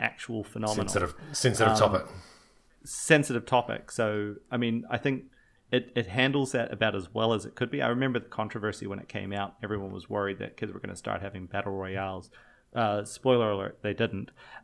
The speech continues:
Speaker 1: Um, but
Speaker 2: No more than they
Speaker 1: I think
Speaker 2: already
Speaker 1: this
Speaker 2: were.
Speaker 1: film ha-, no more than they already were, unfortunately. Um, and they don't, they, all the guns, they don't have any guns in this. It's all, like, uh, edged
Speaker 2: Yeah.
Speaker 1: weapons, bow and arrows, that kind of thing.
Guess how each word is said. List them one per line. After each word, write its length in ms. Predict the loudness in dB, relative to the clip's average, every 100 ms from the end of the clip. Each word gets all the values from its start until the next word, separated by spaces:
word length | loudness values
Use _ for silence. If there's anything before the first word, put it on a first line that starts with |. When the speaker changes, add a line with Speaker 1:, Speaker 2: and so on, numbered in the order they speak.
| 0
Speaker 1:
Um, 560 | 4 4 2 -2 -8 0
but 300 | 2 2 2
Speaker 2:
No 180 | 4 6
more 200 | 8 6
than 220 | 6 2
they 100 | 4
Speaker 1:
I 40 | 6
think 120 | 8
Speaker 2:
already 200 | 8 6
Speaker 1:
this 80 | 8
Speaker 2:
were. 80 | 6
Speaker 1:
film 140 | 6
ha-, 120 | 0 -8 -12 _ -20 -20 -12
no 260 | 2 6 6
more 220 | 8 6
than 140 | 6 4
they 100 | 6
already 300 | 6 4 2
were, 420 | 4 4 4 0
unfortunately. 640 | -4 -6 -8 -8 -10 -10 -12 -20 -20 -10
Um, 560 | 2 4 4 2 -4 -8 -14 _ _ _ 0
and 140 | 4
they 100 | 6
don't, 280 | 6 6 4 -6 -20 _ -20 -20 _ -8
they, 140 | -6 0
all 180 | 2 4
the 100 | 4
guns, 500 | 2 2 0 -4 -6
they 200 | 2 4
don't 180 | 4
have 120 | 4 0
any 120 | -2
guns 400 | -2 0 0 0
in 140 | -2
this. 200 | -2 -4
It's 160 | -8 -2
all, 320 | 0 0 -2
like, 200 | -4 -6 -10 _ _ _ -4
uh, 160 | -2 0
edged 300 | -2 -2 -2
Speaker 2:
Yeah. 180 | 4 4
Speaker 1:
weapons, 260 | 4 -4
bow 240 | -2 0 0
and 80 | 0
arrows, 380 | 0 0 -2 -4
that 140 | -6
kind 140 | -4 -4
of 80 |
thing. 200 | -4 -6